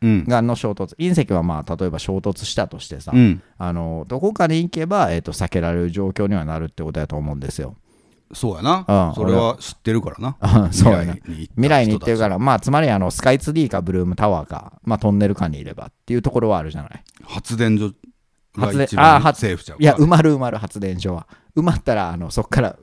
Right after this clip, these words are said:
Speaker 2: あ、お-、
Speaker 1: 出られん。
Speaker 2: 上がる、出れないから。
Speaker 1: <laughs>
Speaker 2: 出れないから。
Speaker 1: いやいや、それはもうスコップとかいっぱい持ってって。
Speaker 2: スコップ。で、スコップは上から掘っていくもんやから。
Speaker 1: 下からも掘りたいよ。
Speaker 2: 下から掘りたい。
Speaker 1: ドリ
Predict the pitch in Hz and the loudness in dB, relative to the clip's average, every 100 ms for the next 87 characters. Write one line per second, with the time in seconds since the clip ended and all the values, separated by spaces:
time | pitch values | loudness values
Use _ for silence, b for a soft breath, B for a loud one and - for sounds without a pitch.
0 | 123 _ 113 131 131 127 123 131 135 131 | -20 _ -6 -4 -2 2 4 4 4 8
1 | 151 208 180 160 170 - 160 147 139 - | 8 10 8 6 4 4 6 6 4 4
2 | 139 - 131 - 165 170 160 160 165 156 | 2 2 -8 4 8 8 10 8 8 6
3 | 160 208 196 196 208 202 196 - - 117 | 6 6 6 4 2 2 2 2 0 0
4 | 113 135 123 165 147 127 - 78 - 170 | 4 4 4 2 -2 -2 -6 -6 0 0
5 | 180 120 101 107 120 - - 285 - 151 | 0 -4 -6 -4 -2 -4 -4 -6 -2 0
6 | 147 190 190 180 175 151 123 147 - 156 | 6 6 6 0 -2 -4 -4 -4 -2 -4
7 | 139 135 110 101 95 131 139 165 190 143 | 0 0 0 -2 2 6 8 8 4 2
8 | 117 131 143 185 123 92 87 254 214 - | 0 -2 2 4 4 8 10 10 8 8
9 | 269 165 104 - - 123 135 | 8 10 6 6 8 10 10